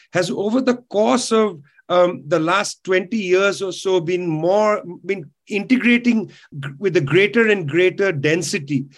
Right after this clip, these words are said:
So just take two examples.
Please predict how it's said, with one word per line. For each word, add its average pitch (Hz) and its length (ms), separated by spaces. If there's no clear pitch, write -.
So 254 440
just 262 260
take 269 220
two 240 100
examples. 160 880